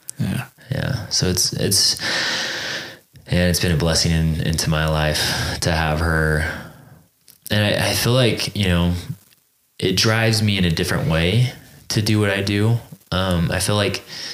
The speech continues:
Speaker 2: some people say, like, "Oh, you know, they're, they're so more, so much more motivated because now they have a kid." I feel like,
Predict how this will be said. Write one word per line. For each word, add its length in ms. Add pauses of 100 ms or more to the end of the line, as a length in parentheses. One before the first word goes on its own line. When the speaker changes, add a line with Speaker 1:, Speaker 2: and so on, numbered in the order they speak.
Speaker 2:
some 240
people 540 (320)
say, 240
like, 300
"Oh, 40
you 100
know, 160
they're, 240 (1160)
they're 100
so 180
more, 360 (220)
so 220
much 200
more 180
motivated 640
because 240
now 200
they 80
have 180
a 40
kid." 560
I 80
feel 200
like, 340